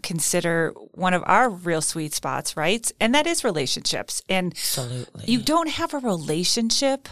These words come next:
Speaker 1: without trust.
Speaker 2: Absolutely. You don't. And you're right. I spent twenty years at the Milwaukee Courier newspaper, you know, where the relationship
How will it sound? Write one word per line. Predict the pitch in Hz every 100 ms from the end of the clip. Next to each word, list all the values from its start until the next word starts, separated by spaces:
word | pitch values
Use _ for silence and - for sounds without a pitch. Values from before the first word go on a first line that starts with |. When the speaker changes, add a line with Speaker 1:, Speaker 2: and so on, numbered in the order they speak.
| -
Speaker 1:
without | - 196 180 165 175 -
trust. | - - - - - - - - - -
Speaker 2:
Absolutely. | 190 185 175 139 - - 104 - - _
You | 180 170
don't. | 151 - - - - - -
And | 156 151 151 147 135
you're | 160
right. | 156 135 113 -
I | 131
spent | 143 - 147 131 123 - _
twenty | - 220 185
years | 165 143 139 131 127 127 - -
at | 131
the | 135
Milwaukee | 135 123 123 -
Courier | - 120 120 -
newspaper, | 120 110 - - - - 60 - -
you | - 127
know, | 110 58 55 -
where | 117 127 120 110 110 -
the |
relationship | 120 120 123 135 139 139 - 120 113